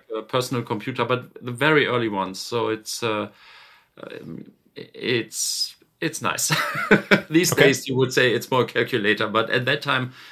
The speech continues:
Speaker 1: it was, I think it had sixteen K ram.
Speaker 2: No, I'm asking because many, uh, programmers started with the Texas Instrument, but it was an, a calculator.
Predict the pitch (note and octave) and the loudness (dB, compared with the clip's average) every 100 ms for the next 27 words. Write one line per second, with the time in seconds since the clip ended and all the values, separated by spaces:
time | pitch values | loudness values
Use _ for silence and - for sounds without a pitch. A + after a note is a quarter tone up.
0 | - B2 B2 C3 B2+ A#2 B2 F#3+ F3+ C3 | -8 -4 0 0 0 -4 -4 -4 -2 -2
1 | - - C3 - C3+ C3 C3 B2+ B2+ B2+ | -4 -6 -6 -6 -4 -2 -4 -6 -6 -4
2 | B2 B2 B2+ - A2 A#2 A#2+ C3+ - - | -2 -2 -4 -6 0 0 0 -6 -12 -14
3 | - F3 F#3 E3+ A3+ - B2+ C#3 D#3 C#3+ | 4 6 6 6 2 0 -2 0 2 2
4 | C#3+ D#3 D3+ D3 B2 C3 - D3+ D3 C#3+ | 2 0 2 2 2 0 2 2 2 2
5 | C3+ - - C3+ C3+ B2 B2 B2+ - C3+ | 0 0 2 2 0 -2 0 0 0 -4
6 | A#2 C#3 C3+ C3+ A#2+ F#3+ - A2 G2+ G#2 | -2 -2 -2 -4 -2 -4 0 0 0 -2
7 | G2 A#2 C3+ B2 C3 - A#2 A2+ G2+ - | 0 -2 -2 -2 0 0 0 -2 -6 2
8 | G3+ B3+ G2+ F2+ A#2 F#3+ | 2 4 2 2 0 0